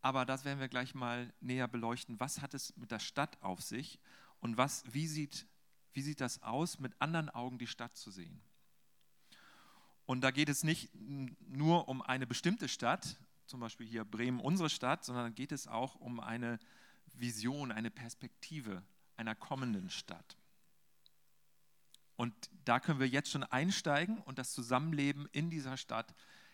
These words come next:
jetzt schon ausüben und auch genießen. Und das ist schön, wenn wir das erleben, dass es eine andere Art und eine andere Atmosphäre des Zusammenlebens gibt.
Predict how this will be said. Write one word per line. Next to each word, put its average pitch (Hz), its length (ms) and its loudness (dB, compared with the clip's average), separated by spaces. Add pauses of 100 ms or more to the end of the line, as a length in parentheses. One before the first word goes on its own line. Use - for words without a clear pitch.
(120)
jetzt - 280 0
schon 117 400 0 (120)
ausüben 101 760 2 (420)
und 117 160 0
auch 107 180 0
genießen. 120 540 0 (540)
Und 110 160 -4
das - 380 -2
ist - 200 -4
schön, 170 600 2 (140)
wenn 131 160 0
wir 127 60 2
das 120 180 0
erleben, 123 560 0 (200)
dass 120 140 -4
es 123 100 -8
eine 127 320 -4
andere 156 460 0
Art 135 440 0 (260)
und 123 80 -6
eine 120 260 0
andere 160 420 -2
Atmosphäre 123 720 -2
des 117 180 -8
Zusammenlebens 110 800 -2
gibt. - 320 -12